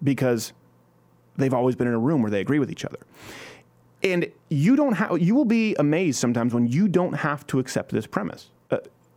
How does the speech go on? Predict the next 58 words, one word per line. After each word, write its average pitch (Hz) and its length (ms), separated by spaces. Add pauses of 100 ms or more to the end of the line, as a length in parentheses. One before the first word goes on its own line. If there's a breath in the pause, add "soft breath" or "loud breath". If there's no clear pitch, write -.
th-, 151 120
there 180 100
are 180 60
some 175 120
simple 262 280
things. 143 180
Sometimes 226 300
people, - 160
Owen 185 160
Benjamin 139 180
was 110 120
very 170 140
complimentary. - 520
I 160 100
do 160 100
not 143 380
fancy 123 300
myself 110 280
a 113 40
skilled 107 260
debater 85 260
at 80 60
all. - 140
Like 127 160
I've 107 120
said, 107 220 (300 loud breath)
you - 60
know, 104 100
Thomas 147 340
Sowell, 127 400
uh, 101 300
Ben 139 220
Shapiro, 120 560 (380 loud breath)
um, 107 480
even 170 220
Jordan 131 260
Peterson 139 400
are, 87 140
are, - 160
are, - 280
listen, 185 420
they're, 107 120
they're, 135 160
they're 156 180
way 147 120
more 139 220
educated 180 500
and 135 100
they're 131 80
way 139 120
more 131 160
skilled 135 500
in 135 140
the 123 180
art 120 240
of 117 160
debate 107 420
than 110 180